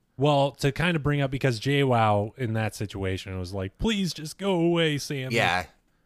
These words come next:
Speaker 1: L-, let me talk to Ronnie." J wow, in every montage, she was included when,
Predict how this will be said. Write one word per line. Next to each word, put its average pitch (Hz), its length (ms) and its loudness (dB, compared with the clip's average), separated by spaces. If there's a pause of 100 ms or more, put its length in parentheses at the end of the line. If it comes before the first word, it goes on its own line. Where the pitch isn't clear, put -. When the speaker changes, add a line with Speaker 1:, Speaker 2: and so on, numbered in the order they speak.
(100)
Speaker 1:
L-, 151 160 -4
let 165 280 2
me 165 140 -2
talk 160 300 -4
to 143 80 -6
Ronnie." 131 580 -8 (400)
J 139 300 2
wow, 107 440 0 (160)
in 127 140 -2
every 143 300 2
montage, 131 680 0
she - 220 -4
was 160 220 2
included 127 600 0 (460)
when, 123 260 0